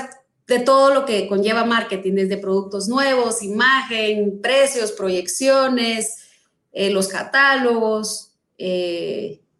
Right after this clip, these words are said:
toda esta parte de crear mes a mes cosas diferentes es, es divertido y apasionante, ¿no? Y, y conocer a quién vas.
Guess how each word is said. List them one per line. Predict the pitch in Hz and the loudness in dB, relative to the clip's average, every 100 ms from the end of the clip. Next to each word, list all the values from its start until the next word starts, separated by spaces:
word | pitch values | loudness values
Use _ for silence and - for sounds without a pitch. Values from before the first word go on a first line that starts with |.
| - | -4
toda | 233 233 | 0 0
esta | 233 240 | 0 0
parte | 233 233 247 | 0 0 0
de | 214 | 0
crear | 214 190 196 240 | 2 2 4 2
mes | 240 240 240 | 2 0 0
a | |
mes | 226 240 - | 2 0 -2
cosas | 233 240 226 | -4 -2 -2
diferentes | 233 165 196 240 247 240 - - | -4 0 0 0 -2 -4 -4 -6
es, | 208 208 - - _ - | -4 -4 -6 -14 _ -2
es | 220 | 2
divertido | 247 226 202 233 247 247 | 4 4 4 4 4 4
y | |
apasionante, | 233 196 - 180 156 135 - - | 4 0 2 2 2 2 -4 -8
¿no? | 185 247 | -8 -6
Y, | 214 - | -6 -4
y | 190 | -6
conocer | 202 196 185 202 | 0 0 0 0
a | 208 | 0
quién | 202 196 | 0 0
vas. | 170 - - | 0 -4 -8